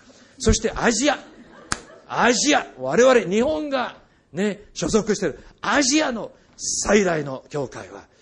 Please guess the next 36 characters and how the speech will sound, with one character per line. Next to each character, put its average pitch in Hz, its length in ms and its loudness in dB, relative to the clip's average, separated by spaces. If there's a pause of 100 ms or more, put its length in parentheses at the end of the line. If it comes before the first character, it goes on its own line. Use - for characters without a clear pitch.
(220)
え 113 120 -4
ー、 104 260 -12
言 139 140 0
う - 20 2
ま 220 140 -2
で 214 80 -4
も 202 120 -6
な 202 140 -6
く、 196 340 -2 (180)
え 104 380 -8
ー、 - 60 -20
韓 139 180 -10
国、 131 360 -10 (240)
ヨ 117 180 -10
イ 113 60 -10
ド - 100 -12
フ - 180 -12
ル 123 140 -12 (180)
ゴ 131 120 -10
ス - 120 -12
ペ 160 120 -6
ル - 280 -12
チ 110 120 -20
ャ - 40 -14
ー 107 40 -16
チ - 120 -20
で 95 200 -18
あ 156 100 -14
る 165 100 -8
と。 - 120 -20 (500)
え 98 400 -14
ー、 - 40 -20
こ 113 80 -14
の 104 100 -12
チ - 140 -12
ョ・ 117 160 -6